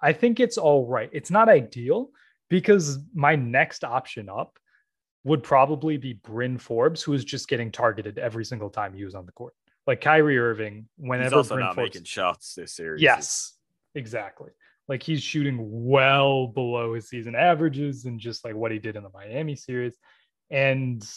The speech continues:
Speaker 1: it's just not great. Like, oh of four tonight, all four shots from deep. And it's just, it wasn't great.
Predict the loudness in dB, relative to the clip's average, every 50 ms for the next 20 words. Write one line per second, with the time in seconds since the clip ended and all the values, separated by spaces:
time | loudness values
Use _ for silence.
0 | -20 -20 -20 _ _ _ _ -4 -4 -2 -2 0 -2 0 2 2 2 0 0 -4
1 | -10 -10 -6 -6 -6 -6 -2 0 2 2 2 2 0 -4 -4 -4 -4 -4 -6 -8
2 | -6 -6 -4 -6 -6 -8 _ -10 -6 -2 -2 -2 -2 -4 -8 _ _ _ -4 -2
3 | -2 -2 -2 -6 -8 -8 -8 -10 -12 -16 -16 -14 -12 -12 -12 -12 -14 _ -16 -16
4 | -14 -16 -18 -20 _ -16 -14 -14 -14 -16 -18 _ _ _ _ _ _ _ 0 4
5 | 6 8 8 8 8 6 4 0 -2 -4 -6 -10 -10